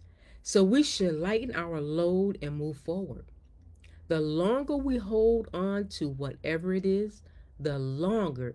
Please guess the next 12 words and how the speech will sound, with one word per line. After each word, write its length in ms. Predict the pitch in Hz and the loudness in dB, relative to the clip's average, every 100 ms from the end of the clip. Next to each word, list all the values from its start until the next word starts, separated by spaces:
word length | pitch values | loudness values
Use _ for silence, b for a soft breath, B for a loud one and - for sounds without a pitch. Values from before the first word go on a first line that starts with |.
| - | -8
it 200 | 135 127 | -10 -8
takes 320 | 170 160 - | -6 -6 -6
for 180 | 170 - - | -8 -8 -6
us 480 | 135 123 - - - | -6 -8 -12 -14 -12
to 140 | 139 | -10
be 300 | 127 131 160 - | -8 -6 -6 -6
our 280 | 131 135 139 - | -10 -10 -10 -12
authentic 720 | 110 117 - 135 131 147 - | -14 -12 -10 -10 -10 -16 -18
selves. 680 | - - 110 104 104 - - - - - b b b b b | -20 -12 -12 -12 -18 -18 -20 -20 -20 -20 b b b b b
As 320 | 208 320 339 240 | 0 0 0 0
we 140 | 233 | 0
grow, 580 | 175 170 208 170 131 | 0 -2 0 0 -2